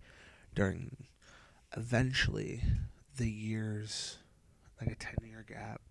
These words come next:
fifteen-year gap between, you know, where he's at and then where the story, my actual D and D campaign comes in, because Brog is actually an N P C in my D and D pro-, uh, stories.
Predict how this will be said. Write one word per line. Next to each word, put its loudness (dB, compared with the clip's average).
fifteen-year -8
gap -8
between, -8
you -6
know, -4
where 0
he's -2
at -2
and -4
then -6
where -6
the -12
story, -2
my -6
actual -8
D -10
and -10
D -8
campaign -8
comes -8
in, -2
because -4
Brog -2
is -2
actually -6
an -10
N -4
P -4
C 0
in -4
my -4
D -6
and -8
D -10
pro-, -2
uh, -2
stories. -2